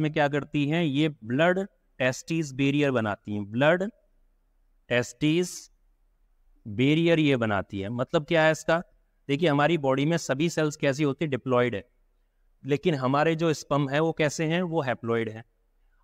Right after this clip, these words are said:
अब हमारी सेल क्या करेगी, इम्यूनोलॉजी वाले जो सेल्स हैं जो हमें इम्यूनिटी प्रोवाइड करती है, वो क्या सोचेंगे कि भाई इसको मारो, ये दूसरी सेल है,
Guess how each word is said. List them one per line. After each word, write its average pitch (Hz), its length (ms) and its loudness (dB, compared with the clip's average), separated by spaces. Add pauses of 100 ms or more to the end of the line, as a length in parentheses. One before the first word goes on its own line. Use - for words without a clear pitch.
अब 160 120 2
हमारी 156 380 2
सेल 170 220 0
क्या 160 220 2
करेगी, 143 340 0
इम्यूनोलॉजी 143 640 0
वाले 143 220 0
जो 143 140 -2
सेल्स 131 360 -4
हैं 139 180 -2
जो 135 120 -2
हमें 131 280 -2 (360)
इम्यूनिटी 156 380 0
प्रोवाइड 139 340 2
करती 123 280 -2
है, 151 60 2
वो 151 140 0
क्या 151 160 2
सोचेंगे 156 440 -2
कि 160 140 -6
भाई 143 160 2
इसको 147 280 -4
मारो, 120 280 0
ये 143 120 0
दूसरी 131 340 -4
सेल 127 260 -2
है, 131 80 -8